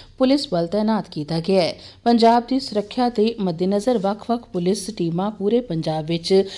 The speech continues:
ਲਾਈਆਂ ਗਈਆਂ ਨੇ। ਉਹਨਾਂ ਦੱਸਿਆ ਕਿ ਜੋ ਪਿਛਲੇ ਸਮੇਂ ਦੌਰਾਨ ਪੁਲਿਸ ਥਾਣਿਆਂ ਦੇ ਵਿੱਚ ਧਮਕੀਆਂ ਦੀ ਖਬਰ ਸਾਹਮਣੇ ਆਈ ਸੀ, ਉਸ ਵਿੱਚ ਪੁਲਿਸ ਨੇ ਸਾਰੇ ਹੀ ਮੁਲਜ਼ਮ ਗ੍ਰਿਫਤਾਰ ਕਰ ਲਏ ਨੇ। ਉਹਨਾਂ ਕਿਹਾ ਕਿ ਸ਼ਰਾਰਤੀ ਅਨਸਰ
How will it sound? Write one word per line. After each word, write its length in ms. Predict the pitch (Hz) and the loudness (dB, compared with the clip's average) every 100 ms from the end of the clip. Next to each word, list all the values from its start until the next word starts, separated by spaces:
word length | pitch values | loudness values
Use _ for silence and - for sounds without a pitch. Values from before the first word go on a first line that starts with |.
| - - | -8 2
ਲਾਈਆਂ 320 | 233 208 165 170 | 4 6 2 0
ਗਈਆਂ 240 | 170 185 | 2 2
ਨੇ। 200 | 202 156 - - - | 2 0 -4 -16 -2
ਉਹਨਾਂ 180 | 247 262 | 4 4
ਦੱਸਿਆ 360 | 254 262 277 285 | 4 2 2 2
ਕਿ 140 | 285 | 2
ਜੋ 160 | 240 247 | 2 2
ਪਿਛਲੇ 320 | 233 - 254 | 0 0 0
ਸਮੇਂ 260 | 254 233 | 2 0
ਦੌਰਾਨ 320 | 226 220 220 247 | 2 2 2 2
ਪੁਲਿਸ 420 | 202 185 220 - 202 | 0 0 -2 -4 -6
ਥਾਣਿਆਂ 400 | 180 165 185 214 | -2 0 0 0
ਦੇ 120 | 190 | 0
ਵਿੱਚ 300 | 180 190 226 233 | 0 2 2 2
ਧਮਕੀਆਂ 380 | 180 165 190 | -2 -2 -4
ਦੀ 80 | 185 | -2
ਖਬਰ 280 | 190 170 190 | -4 -2 -2
ਸਾਹਮਣੇ 240 | - 160 156 156 | -2 -4 -2 -4
ਆਈ 160 | 165 202 | -2 -2
ਸੀ, 320 | 214 226 240 247 - - | 0 0 0 -2 -16 0
ਉਸ 200 | 262 262 | 0 2
ਵਿੱਚ 140 | 302 311 | -2 0
ਪੁਲਿਸ 300 | 247 247 262 | 0 0 2
ਨੇ 120 | 285 | 0
ਸਾਰੇ 320 | 285 214 214 | 2 2 2
ਹੀ 100 | 277 | 0
ਮੁਲਜ਼ਮ 400 | 254 160 160 190 | 0 -2 -2 -4
ਗ੍ਰਿਫਤਾਰ 440 | 196 214 - 214 160 | -2 -4 -2 -2 -2
ਕਰ 120 | 160 160 | -6 -4
ਲਏ 120 | 180 | 0
ਨੇ। 240 | 190 160 - - - - | 0 -2 -4 -20 -12 0
ਉਹਨਾਂ 160 | 240 | 2
ਕਿਹਾ 280 | 262 254 269 | 4 2 2
ਕਿ 140 | 277 277 | 0 -2
ਸ਼ਰਾਰਤੀ 640 | - 208 196 214 - 196 | 0 2 2 0 0 0
ਅਨਸਰ 340 | 180 - 247 | 0 2 2